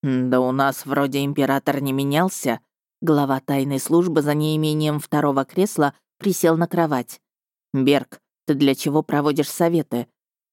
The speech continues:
«Правильно, чтобы принимать решения, которые все высокопоставленные чиновники потом исполняют. Или ты всерьёз считаешь, что тебе стоит отвернуться и начнётся самоуправство?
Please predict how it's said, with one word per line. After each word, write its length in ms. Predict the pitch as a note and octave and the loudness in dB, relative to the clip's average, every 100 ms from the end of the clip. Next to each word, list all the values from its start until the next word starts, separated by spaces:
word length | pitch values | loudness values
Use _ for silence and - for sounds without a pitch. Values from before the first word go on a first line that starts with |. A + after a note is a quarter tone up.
| - | -4
«Правильно, 580 | C3+ C3+ C3+ C#3 C#3 C#3+ | 0 2 2 0 -2 -4
чтобы 320 | - D#3+ D3 | -2 -2 0
принимать 500 | D3+ C#3+ C#3 D3 - | -2 -2 0 -2 -2
решения, 640 | C3 C3+ F#3+ G3 D#3+ B2+ | -2 -2 0 2 2 -2
которые 360 | - C#3+ E3+ D#3 | -2 -2 0 0
все 220 | - E3 | 0 0
высокопоставленные 1000 | D3+ C#3+ D3 D#3 D3 E3 D3+ D3 C#3 D3 | 0 -2 -2 -2 -2 -2 0 0 0 -4
чиновники 680 | - D3 E3 G3 C3+ C#3+ C3 _ _ _ | -2 0 0 0 -2 -2 -4 _ _ _
потом 360 | C#3+ - D#3 E3+ | -4 0 2 2
исполняют. 800 | - F3+ F#3 F3 C3 B2 - _ _ _ _ - | 0 0 2 0 -2 -6 -8 _ _ _ _ -2
Или 240 | B2+ C3 | 2 2
ты 100 | C#3 | 2
всерьёз 500 | D3+ - F#3+ G3 E3 | -2 0 2 4 2
считаешь, 520 | - - B2+ E3 F3 C#3+ | 0 -4 0 2 0 -2
что 180 | - | -8
тебе 240 | C#3+ C#3+ D#3 | -4 2 0
стоит 400 | - D#3+ D3 - | 2 2 2 0
отвернуться 680 | - D3 D3 G#3+ G#3+ D3 B2 _ _ - | -2 -2 2 0 0 -4 -4 _ _ -2
и 60 | |
начнётся 560 | E3 D3+ - D#3+ E3 F3 | 0 0 -2 -2 0 -2
самоуправство? 920 | - F3 F3 F3+ - D3+ - - A#2+ | 0 2 2 2 0 0 -4 -6 -6